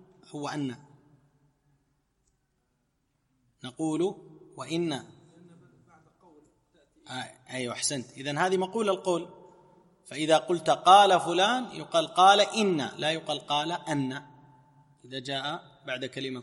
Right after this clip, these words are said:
"قال". فقال: "وأن القرآن، وإن القرآن كلام الله". القرآن كلام الله على الحقيقة،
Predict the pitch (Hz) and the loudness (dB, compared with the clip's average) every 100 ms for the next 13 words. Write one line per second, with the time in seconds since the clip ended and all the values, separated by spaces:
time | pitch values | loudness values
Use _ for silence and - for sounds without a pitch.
0 | - 123 117 - - - _ _ _ - | -8 -4 -4 -6 -20 -20 _ _ _ -20
1 | _ - 131 208 208 190 202 208 185 190 | _ -16 2 6 8 6 4 2 0 0
2 | 175 202 185 190 190 170 196 196 175 175 | 0 4 4 2 -2 -2 0 -2 -2 -2
3 | 170 202 202 175 175 180 170 156 139 - | 0 2 2 2 4 4 4 6 4 4
4 | - - - - - - - _ _ _ | -10 -16 -20 -20 -20 -20 -20 _ _ _
5 | _ _ - 120 - 139 165 208 202 - | _ _ -20 -14 -6 -2 0 0 -4 -18
6 | - - - - _ - 135 156 147 143 | -20 -20 -20 -20 _ -8 0 2 2 0
7 | 147 160 180 202 - - - - 143 139 | 2 2 0 -10 -16 -20 -18 -10 -6 -4
8 | - 131 151 170 190 196 | -6 -6 -6 -6 -6 -10